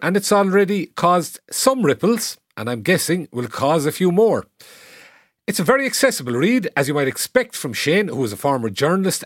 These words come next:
and government minister, and he brings all his writing skills and political insights to the task.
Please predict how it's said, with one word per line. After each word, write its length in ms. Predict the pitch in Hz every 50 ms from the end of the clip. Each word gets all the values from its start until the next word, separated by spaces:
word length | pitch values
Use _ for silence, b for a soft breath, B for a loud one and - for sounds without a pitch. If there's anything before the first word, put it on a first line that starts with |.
| -
and 220 | 156 170 180 170 147
government 360 | 165 160 147 143 156 151 135
minister, 460 | 180 233 233 202 - - 110 98 -
and 80 | - 110
he 80 | 117 113
brings 300 | 110 123 113 107 104 -
all 300 | - 143 160 185 180 147
his 240 | 123 127 110 - - -
writing 400 | 113 110 147 208 220 - 143 123
skills 400 | 104 - - - 135 131 120 - - - _ -
and 300 | 180 214 208 185 151 -
political 420 | 175 165 160 135 143 131 151 147 - -
insights 600 | - 135 120 107 - - 127 117 113 110 - - - b b b b _
to 100 | - 123
the 120 | 107 120 113
task. 440 | - - 92 82 - - - -